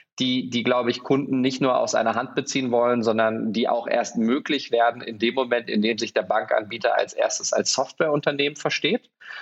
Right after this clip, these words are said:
Und, und das ist auch genau der Punkt, an dem all diese Unternehmen weltweit, äh, ansetzen und, und das scheinbar auch mit, mit sehr viel Erfolg. Also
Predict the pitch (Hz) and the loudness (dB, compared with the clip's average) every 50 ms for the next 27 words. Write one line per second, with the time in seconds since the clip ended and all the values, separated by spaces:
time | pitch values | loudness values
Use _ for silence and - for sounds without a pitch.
0 | - - _ _ - - 123 120 127 120 - - - 127 117 110 107 123 120 120 | -18 -18 _ _ -2 0 0 2 0 0 -4 -4 -2 -2 -2 0 0 -2 -2 -2
1 | 135 123 120 110 120 117 - - 117 113 117 123 120 120 113 - - 123 120 120 | 0 0 2 2 2 0 -2 -2 0 2 2 2 2 0 0 0 -2 0 0 0
2 | 123 - - 110 110 107 110 110 110 107 110 110 113 - - _ _ _ - 113 | 0 0 0 0 2 2 2 2 2 0 -2 -6 -8 -10 -18 _ _ _ -4 -4
3 | 131 135 139 131 127 131 120 117 113 127 113 110 110 113 117 120 104 110 107 110 | -2 -2 -2 0 0 2 0 2 2 2 2 4 4 2 2 2 2 2 2 0
4 | 113 113 - 110 107 107 107 107 - - - - - 104 104 101 104 - - - | 0 0 0 2 2 2 2 0 -2 -6 -2 0 2 2 4 4 2 0 0 0
5 | - 110 120 127 127 - 139 135 - - - 139 131 131 131 - - 117 113 110 | -2 -2 -2 -2 -2 -2 -2 -2 -2 -2 -2 0 0 0 0 0 0 2 2 2
6 | 110 110 104 - - 110 110 107 107 110 107 107 - _ - 113 110 - - - | 0 -2 -2 -2 0 2 2 4 2 2 0 -2 -8 _ -4 -4 -2 0 0 0
7 | 117 113 117 120 113 113 113 110 113 - 117 113 113 110 - - 110 110 107 - | 0 0 0 0 2 2 2 2 0 0 0 -2 -2 -2 -2 -4 -4 -4 -4 -4
8 | _ _ - - 117 120 120 - 117 113 110 - - 117 113 127 135 131 127 113 | _ _ -4 0 0 0 0 0 -2 -2 -2 0 0 0 0 2 0 0 0 0
9 | 110 107 107 110 104 | 0 2 2 2 0